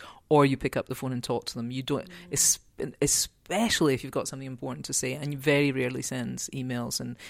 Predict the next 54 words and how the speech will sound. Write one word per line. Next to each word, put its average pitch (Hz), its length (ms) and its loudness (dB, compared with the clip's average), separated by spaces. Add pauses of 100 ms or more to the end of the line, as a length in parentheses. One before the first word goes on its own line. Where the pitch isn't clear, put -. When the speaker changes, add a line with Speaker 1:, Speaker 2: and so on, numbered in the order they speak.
(100)
Speaker 1:
he 180 100 0
does 196 160 8
send 165 220 2
texts - 340 -2
now, 127 320 -2 (420)
but, - 180 4
you 165 120 0
know, 160 180 2
I, 147 140 0
he, 160 200 -4 (200)
I 151 100 4
think 165 300 -2
it - 80 -2
makes 151 240 -2
an 156 60 -4
enormous 151 360 -2
difference - 460 -4
because - 400 -2
there 151 140 2
is 156 100 2
a 160 60 0
quality 170 800 2
in 143 140 -4
the 139 80 -2
exchange. 147 380 -4
And 160 80 2
also 185 180 2
there's, 147 200 0 (580)
there's 151 140 0
very 156 300 6
little 147 260 0
opportunity 143 480 -4
for 151 120 -6
misunderstanding 143 760 -6
'cause 151 140 -6
people 175 180 0
can 160 100 2
hear 165 160 6
your 156 100 6
tone 151 220 4
Speaker 2:
Yes. 143 80 2
Speaker 1:
of 127 80 -8
voice 143 600 4
and 139 180 -6 (300)
all 190 240 6
of 160 80 0
that. 120 180 -2
I 143 60 -2
think 165 240 0
it - 40 0
is, 147 220 0
it's, - 400 4 (160)
it's 143 160 -2
vital, 151 500 2